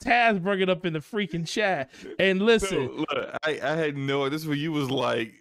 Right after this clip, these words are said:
Speaker 2: "How do you know what game?" And I was just like, "I, I have no idea what game he's talking about, but let, let me just see if I can get him to talk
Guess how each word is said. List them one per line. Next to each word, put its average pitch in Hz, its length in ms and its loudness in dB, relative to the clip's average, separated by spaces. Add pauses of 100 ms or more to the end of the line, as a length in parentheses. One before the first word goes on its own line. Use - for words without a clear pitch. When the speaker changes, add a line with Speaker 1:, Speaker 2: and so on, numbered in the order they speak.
(180)
Speaker 2:
"How 180 260 0
do 196 100 -2
you 196 240 -2
know 180 200 0
what 170 240 -2
game?" 165 340 0
And 143 80 0
I 156 80 2
was 160 160 -4
just 139 240 -10
like, 117 260 -2
"I, 110 220 -4
I 151 100 -2
have 180 140 -4
no 127 220 -6
idea 131 280 -6
what 127 160 -8
game 139 280 -8
he's 131 120 -12
talking 110 360 -6
about, 104 320 -8
but 120 80 -8
let, 139 180 -6
let 160 160 -4
me 214 80 -6
just 185 240 -10
see 175 100 -4
if 139 80 -4
I 143 80 -2
can 135 100 -10
get 135 180 -2
him 127 140 -4
to 127 100 -8
talk 131 380 -4